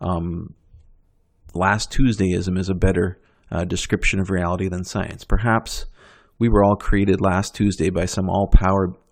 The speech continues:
all-powerful being with all of our memories intact, and the earth is created with all this evidence of great age, but it's just a trick, uh, by some sort of omnipotent, uh, God who wants us to believe that the earth is old, and,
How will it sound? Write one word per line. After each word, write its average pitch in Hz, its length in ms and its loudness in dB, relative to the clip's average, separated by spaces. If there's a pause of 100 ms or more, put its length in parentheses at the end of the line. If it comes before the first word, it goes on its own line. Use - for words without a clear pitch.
(120)
all-powerful 95 600 2
being 92 420 -4
with 85 160 -6
all 98 160 2
of 101 100 -2
our 98 120 -2
memories 92 420 -4
intact, 90 560 -8 (380)
and 90 120 -6
the 90 140 -4
earth 107 200 -2
is 90 200 -8 (140)
created 95 400 -4
with 92 120 -6
all 104 200 0
this 98 240 -2
evidence 98 400 0
of 95 100 -2
great 95 240 2
age, 87 380 -4 (320)
but 98 160 -2
it's - 140 -4
just - 260 -4
a 87 40 -2
trick, - 400 -4 (360)
uh, 85 380 -4 (380)
by 85 140 -6
some 98 220 -4
sort 90 160 0
of - 80 -8
omnipotent, 98 800 2 (160)
uh, 87 500 -6
God 82 380 -4
who 87 80 -4
wants 90 340 -4
us 80 160 -4
to - 100 -10
believe 95 520 -2 (340)
that 85 160 -6
the 90 120 -2
earth 87 200 -4
is 87 140 -4
old, 92 340 -8 (140)
and, 85 320 -6